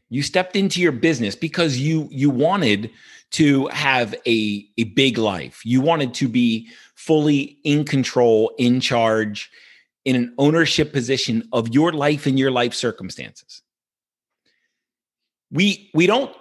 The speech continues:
you don't just start a small business because you have nothing to do. You, you start a small business because there's a hunger in you. There's a hunger and there's a drive for unconditionally living life on your terms.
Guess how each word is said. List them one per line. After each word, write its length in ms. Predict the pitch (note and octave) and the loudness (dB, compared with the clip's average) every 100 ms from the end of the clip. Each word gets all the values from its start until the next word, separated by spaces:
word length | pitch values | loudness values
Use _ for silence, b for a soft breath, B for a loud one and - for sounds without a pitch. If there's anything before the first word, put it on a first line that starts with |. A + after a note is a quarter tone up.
| _ _ D#3 | _ _ 0
you 100 | E3+ | 2
don't 220 | B3 G#3+ | 0 0
just 440 | G#3+ F#3 - - | 0 0 -4 -14
start 420 | - - D#3 E3 | -10 -2 2 2
a 60 | D3 | 0
small 400 | - D3 D3 C3 A2 | -2 0 2 2 2
business 500 | D3 C#3+ A#2 F#2+ - | 0 0 -4 -4 -6
because 320 | A#2+ B2 A2+ | -6 -4 -2
you 80 | A#2 | -2
have 220 | A#2 A2+ | -2 -2
nothing 380 | C3+ - A#2 F#2 | -2 -2 -4 -2
to 60 | |
do. 460 | F#2 G#2 A#2 D2+ C#2 | -2 2 2 0 -6
You, 220 | G#2 B2+ - | -6 -6 -6
you 80 | |
start 220 | C#3+ A3+ F#3+ | -4 -2 -2
a 60 | |
small 300 | - D#3 D3+ | -2 0 0
business 360 | A#2+ C3 A2+ G2+ | 0 -2 -2 -6
because 300 | C3+ C3 A#2+ | -6 -4 -2
there's 160 | E3 | -2
a 40 | C3+ | -2
hunger 540 | - F3+ G#3 D#3 B2+ | 0 2 2 2 0
in 140 | G2 F2 | 0 -2
you. 280 | E2 C3 - B B B B | -2 -4 -8 B B B B
There's 180 | D3 C#3+ | 0 2
a 60 | A#2 | 0
hunger 500 | - E3+ F3+ F3 E3 | 0 0 2 2 2
and 100 | C#3+ | 0
there's 180 | C#3 | 0
a 60 | B2+ | -2
drive 800 | A#2+ G#2 C3 C3 G2 F2+ F#2+ - - - | -4 -6 -4 -2 -2 -2 -6 -12 -8 2
for 520 | D#3 A#2 G2+ G2+ - B B B B _ _ _ _ _ _ _ _ _ - | 4 6 4 0 -4 B B B B _ _ _ _ _ _ _ _ _ 0
unconditionally 1300 | F3 B3 - A3 D#3 D#3 - D#3 C#3+ B2 B2 A#2+ - _ _ _ _ - | 4 4 4 2 4 2 2 2 2 2 2 -2 -6 _ _ _ _ -4
living 420 | C3 C#3+ D3 D3 | 2 4 4 2
life 360 | C3 A#2 A2 A2+ | 2 2 0 -2
on 140 | A2 | -2
your 140 | G2+ G2 | -2 -4
terms. 540 | F#2+ C#2+ - - | -8 -10 -12 -20